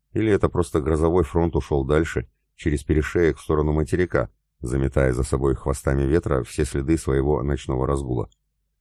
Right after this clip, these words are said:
Солнышко робко выглянуло из-за горизонта, осмотрелось, обрадовалось ушедшей непогоде и бодро вскарабкалось на небосклон.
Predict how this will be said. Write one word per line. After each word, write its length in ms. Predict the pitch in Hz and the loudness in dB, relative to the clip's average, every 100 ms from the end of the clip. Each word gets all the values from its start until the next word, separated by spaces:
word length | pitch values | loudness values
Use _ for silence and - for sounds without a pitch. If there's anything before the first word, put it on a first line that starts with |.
| _ _ _ | _ _ _
Солнышко 560 | - - 69 67 - 73 | -2 2 4 2 0 2
робко 280 | 73 69 71 | 2 2 2
выглянуло 500 | 69 67 67 65 64 | 2 2 2 2 0
из-за 340 | - 69 64 | 0 -2 0
горизонта, 680 | 64 67 64 80 80 76 73 | 0 0 2 0 2 0 -2
осмотрелось, 720 | - 65 69 60 78 82 78 - _ _ _ _ | -6 -4 -4 0 2 2 0 -6 _ _ _ _
обрадовалось 640 | 67 67 101 101 95 90 | -2 2 2 4 4 4
ушедшей 400 | 80 - 80 - | 2 0 0 2
непогоде 640 | 73 69 71 80 87 85 - _ _ - | 2 2 2 4 4 2 0 _ _ -4
и 120 | 71 | -2
бодро 380 | 64 101 104 90 | 2 2 4 2
вскарабкалось 720 | - 73 80 - 78 76 - | 0 2 2 2 0 0 0
на 80 | |
небосклон. 560 | 69 67 67 - 62 58 | 0 0 -2 0 -2 -2